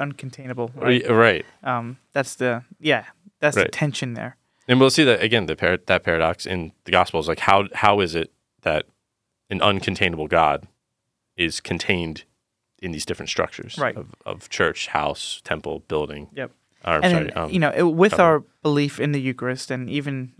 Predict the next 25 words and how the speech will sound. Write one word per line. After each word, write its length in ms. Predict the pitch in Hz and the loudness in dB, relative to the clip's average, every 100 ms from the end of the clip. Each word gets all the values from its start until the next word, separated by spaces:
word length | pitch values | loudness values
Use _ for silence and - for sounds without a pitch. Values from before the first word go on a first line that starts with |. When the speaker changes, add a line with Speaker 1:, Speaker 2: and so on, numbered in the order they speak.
| - | -12
Speaker 1:
um, 380 | 120 117 139 - _ _ _ _ _ _ _ | -8 -8 -12 -20 _ _ _ _ _ _ _
you 100 | 90 | -10
know, 100 | 123 | -10
prior 320 | 120 135 131 | -2 2 2
to 120 | 127 | 0
that, 220 | 127 120 - | -4 -2 0
our 280 | 120 120 123 - _ _ _ _ _ _ _ _ - | 0 0 -6 -20 _ _ _ _ _ _ _ _ 0
belief 320 | 180 170 165 | 4 4 2
in 60 | 151 | -2
the 60 | |
dogma 380 | 139 143 139 143 | 0 2 0 -2
of 80 | 135 | -6
the 100 | 113 | -4
Incarnation, 800 | 139 - 139 131 135 - 110 123 _ _ _ _ | -6 -6 -6 -4 -6 -6 -12 -14 _ _ _ _
um, 360 | - 127 123 139 _ _ _ | -8 -6 -6 -14 _ _ _
you 160 | 156 151 | -8 -6
have, 560 | 147 139 131 127 - - | 0 2 2 -2 -14 -16
this 160 | 151 151 | -10 -10
is 120 | 139 | -6
the 120 | 147 | -8
great 440 | 120 147 143 - 143 | -2 0 0 -4 -8
miracle 460 | 135 127 127 104 _ _ _ _ _ - - _ | -4 -4 -6 -18 _ _ _ _ _ -20 -20 _
of 200 | - 135 | -6 -4
the, 240 | 127 135 113 | -4 -4 -4
uh, 300 | 104 107 | -4 -6